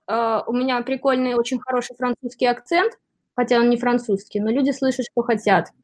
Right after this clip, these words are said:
С-, часто спрашивают: «Are you French?» Если я говорю «да», они говорят на чудовищном французском какую-нибудь нелепую фразу. И я тогда их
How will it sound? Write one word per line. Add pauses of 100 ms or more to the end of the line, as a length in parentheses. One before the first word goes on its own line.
(120)
С-,
часто
спрашивают:
«Are
you
French?» (380)
Если
я
говорю
«да»,
они
говорят
на
чудовищном
французском
какую-нибудь
нелепую
фразу.
И
я
тогда
их